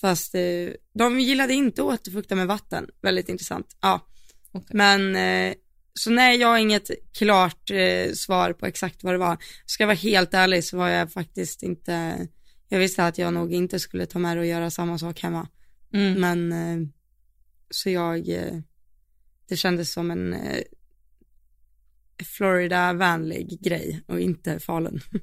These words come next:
Speaker 1: <laughs>
Speaker 2: Okej. Ja, men jag förstår.
Speaker 1: Ja.
Speaker 2: Ja, men, eh, vi fick lite klarhet i det i alla fall. Ehm, nästa fråga, nu går vi rakt in i, eh,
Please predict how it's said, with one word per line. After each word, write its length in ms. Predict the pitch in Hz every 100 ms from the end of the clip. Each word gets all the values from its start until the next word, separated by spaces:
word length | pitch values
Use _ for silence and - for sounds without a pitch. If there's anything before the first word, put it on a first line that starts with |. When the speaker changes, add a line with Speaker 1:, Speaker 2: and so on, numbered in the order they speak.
| -
Speaker 1:
<laughs> 320 | - - -
Speaker 2:
Okej. 360 | 185 170 - - - - - - - - - -
Ja, 120 | -
men 140 | 185 190
jag 80 | 190
förstår. 260 | 196 196
Speaker 1:
Ja. 220 | 196 185 - - - - -
Speaker 2:
Ja, 120 | 196
men, 260 | 208 226 233
eh, 340 | 233 226 226
vi 100 | 226
fick 200 | 240 254
lite 260 | 226 233 -
klarhet 420 | 220 180 175 180
i 100 | 190
det 80 | 170
i 40 |
alla 160 | 170 165
fall. 240 | 170 - 190 - - - - - _ _ _ - _ _ _ _ - - - - - - - - _ -
Ehm, 640 | 214 220 220 220 220 220 214 - - - _
nästa 340 | 254 294 -
fråga, 360 | 226 320 277 175
nu 140 | 196
går 120 | 190 190
vi 160 | 196
rakt 440 | 233 349 240 - 320
in 360 | 277 202 202
i, 420 | 196 220 175 170 175
eh, 420 | 175 170 170